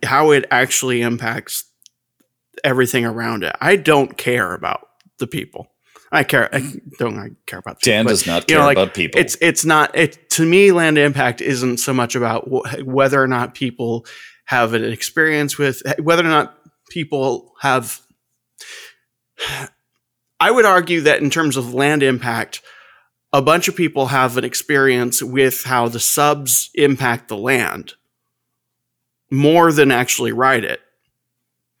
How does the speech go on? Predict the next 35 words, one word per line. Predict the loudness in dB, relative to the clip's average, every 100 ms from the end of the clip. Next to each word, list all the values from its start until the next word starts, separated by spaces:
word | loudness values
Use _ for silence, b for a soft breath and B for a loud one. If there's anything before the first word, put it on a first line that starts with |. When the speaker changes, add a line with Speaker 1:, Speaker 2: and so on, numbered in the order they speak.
| _
Speaker 1:
because | -4 0 0 0
it's | -4
this | -4 -6 -6 -16
giant, | -4 0 2 2 0 -2 _ _ _ _ -18 -16
it's | -12
a | -12 -14 _ _ -6
big | -6 -4 -2
thing | 2 2
of | 2
water, | 2 2 2 -2
and | -2 -4
it's | -4
a | -4
Speaker 2:
Mm-hmm. | -2 -4
Speaker 1:
huge, | -2 -2 -2 -4 -6 -8 B B B -20 _ -20 -20 _ _ _ _ -2
I |
mean, | 0 0 -2
visually, | 0 2 4 4 4 2 2
it's | 0 -2
beautiful, | -6 -12 -6 -2 -2 -2 -6 -8
especially | -8 -2 -2 0 -2
at | -2 -4
night. | -6 -6 -10 _ -4
Speaker 2:
True. | 2 4 2 -2 -12 _ _ _ _ _ _ _ _ 0
Speaker 1:
Um, | 2 4 2
Speaker 2:
Even | 2 2
during | 0 2
the | 2
day, | 2 2 4 2
it's | 0 -2
nice | -2 -2
blue | 0 2
Speaker 1:
even | 4 4
Speaker 2:
water. | 6
Speaker 1:
during | 6